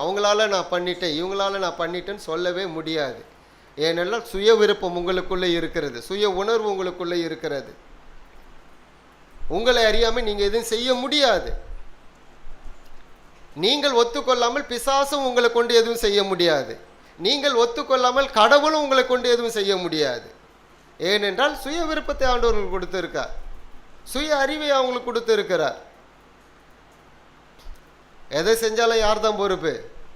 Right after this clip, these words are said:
நாம தான் பொறுப்பு. "அவங்களால பண்ணிட்டேன், அதால பண்ணிட்டேன், இதால பண்ணிட்டேன்" என்பது பொய். அந்த பொய்யை பேசாதீங்க. கடவுளோடு உறவில் இருப்பில் என்றால்,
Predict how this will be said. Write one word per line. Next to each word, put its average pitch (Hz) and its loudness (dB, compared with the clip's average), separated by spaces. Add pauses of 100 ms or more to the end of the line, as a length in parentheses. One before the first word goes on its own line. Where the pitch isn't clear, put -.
(280)
நாம 180 4
தான் 208 0
பொறுப்பு. 180 -4 (540)
"அவங்களால 202 2
பண்ணிட்டேன், 185 0
அதால 202 0
பண்ணிட்டேன், 175 -4
இதால 185 0
பண்ணிட்டேன்" 175 -4
என்பது 175 -8
பொய். 226 -2 (1200)
அந்த 208 -6
பொய்யை 208 -6
பேசாதீங்க. 139 -6 (2000)
கடவுளோடு 220 2
உறவில் 202 0
இருப்பில் 180 -2
என்றால், 160 -2